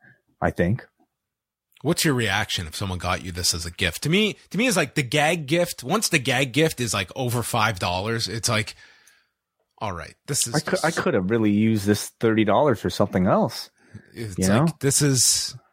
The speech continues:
Speaker 2: a complete, utter waste of money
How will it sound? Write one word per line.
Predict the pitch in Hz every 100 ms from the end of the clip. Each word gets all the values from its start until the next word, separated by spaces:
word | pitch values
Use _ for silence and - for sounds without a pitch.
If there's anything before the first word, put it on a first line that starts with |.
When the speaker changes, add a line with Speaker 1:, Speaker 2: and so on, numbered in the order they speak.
| _ -
Speaker 2:
a | 135
complete, | - - - 160 220 233 220 180 139 _ _
utter | 160 165 147
waste | 127 117 -
of | 90
money | 90 80 -